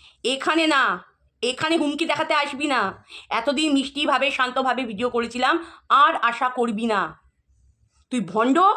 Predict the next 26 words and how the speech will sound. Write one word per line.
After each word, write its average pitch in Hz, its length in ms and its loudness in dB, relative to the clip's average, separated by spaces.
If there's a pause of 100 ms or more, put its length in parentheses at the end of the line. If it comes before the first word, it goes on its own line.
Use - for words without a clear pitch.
(280)
তুই 247 80 -4
ভণ্ডই 214 420 0
থেকে 262 200 -4
যাবি, 226 240 -2
তোর 294 400 2
মধ্যে 233 320 0
কোনো 269 260 -2
ভালো 220 280 0
চেঞ্জিং 254 380 -4
আসবেই 196 480 -2
না। 151 300 -4 (440)
তোর 269 180 4
অধঃপতন 285 760 2
অনিবার্য, 233 720 0 (920)
তোর 285 140 4
অধঃপতন 311 640 4
অনিবার্য, 240 760 0 (240)
বুঝেছিস? 359 560 -2 (1160)
একটা - 120 -8
কাজ 269 380 2
কর, 240 260 4 (840)
একটা 254 140 -6
কাজ 247 400 0
কর, 269 240 4
ভদ্রভাবে 220 540 0
চলার 247 240 2